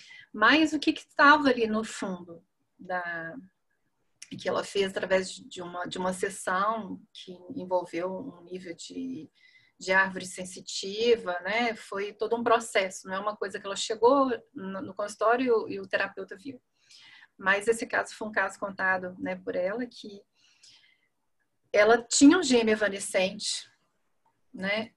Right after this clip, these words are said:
Eles tinham um acordo de seguir juntos. É, e seguir juntos de qualquer maneira, fosse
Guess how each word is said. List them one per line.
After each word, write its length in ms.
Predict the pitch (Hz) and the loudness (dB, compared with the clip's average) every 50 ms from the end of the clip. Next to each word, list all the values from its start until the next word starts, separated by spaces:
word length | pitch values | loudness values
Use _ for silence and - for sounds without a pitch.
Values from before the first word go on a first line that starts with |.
| _ - | _ -4
Eles 320 | 202 214 220 240 233 - - | 0 2 2 2 2 2 2
tinham 280 | - - 285 285 302 320 | 4 8 8 10 10 10
um 100 | 311 285 | 10 10
acordo 520 | 285 285 - - 240 247 262 247 233 226 | 10 8 8 10 10 10 10 8 4 0
de 80 | 220 - | -2 -2
seguir 360 | - - 226 202 202 202 190 | -4 -6 -4 -4 -4 -6 -6
juntos. 640 | 190 - 190 190 202 214 214 - - - - - _ _ _ _ _ _ _ _ _ _ _ _ _ _ _ _ _ _ _ _ _ _ _ _ _ _ _ _ _ _ _ _ _ _ _ _ _ _ _ _ _ _ _ - | -6 -6 -8 -8 -8 -10 -14 -16 -16 -16 -16 -18 _ _ _ _ _ _ _ _ _ _ _ _ _ _ _ _ _ _ _ _ _ _ _ _ _ _ _ _ _ _ _ _ _ _ _ _ _ _ _ _ _ _ _ -2
É, 640 | - 202 202 202 202 196 190 190 185 185 180 185 - - | 0 2 2 2 4 4 6 6 6 6 4 2 -2 -2
e 100 | 226 226 | -2 0
seguir 340 | - - 220 220 240 226 | 0 2 4 6 6 6
juntos 600 | 220 - 247 247 269 277 277 247 - - - - _ - | 6 6 8 8 8 8 8 4 -6 -8 -10 -10 _ -2
de 140 | 190 - - | 2 2 4
qualquer 340 | - 262 254 - 240 233 226 | 6 6 6 6 4 4 4
maneira, 540 | 214 202 190 185 175 185 220 254 269 269 - _ _ - | 4 2 2 2 0 -2 0 -2 -2 -4 -6 _ _ -16
fosse 580 | - - - 220 220 240 233 - - 226 - | -4 4 8 10 10 10 10 6 0 -4 -6